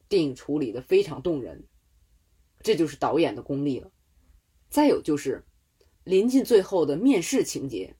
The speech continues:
电影很自然地通过主人公和考官们的对话，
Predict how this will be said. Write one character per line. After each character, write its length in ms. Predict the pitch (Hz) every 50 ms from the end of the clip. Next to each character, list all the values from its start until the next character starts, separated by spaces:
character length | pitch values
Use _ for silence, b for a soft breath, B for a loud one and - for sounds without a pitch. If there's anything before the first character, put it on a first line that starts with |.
| _ _ _ _ _ _ _ -
电 140 | - 330 294
影 160 | 220 196 220
很 240 | - - 214 160 170
自 260 | - - 285 311 262
然 320 | 185 147 113 110 - 120 139
地 280 | 143 92 - - - _ _ _ _ _ _ _
通 200 | - - 220 220
过 140 | 208 190 160
主 200 | - - 135 123
人 160 | 135 160 170
公 180 | 180 196 196 185
和 160 | - 165 160
考 260 | - - 160 - -
官 240 | - - 202 214 226
们 140 | 226 190 151
的 100 | 131 131
对 200 | - 226 180 156
话， 360 | - 247 240 - - -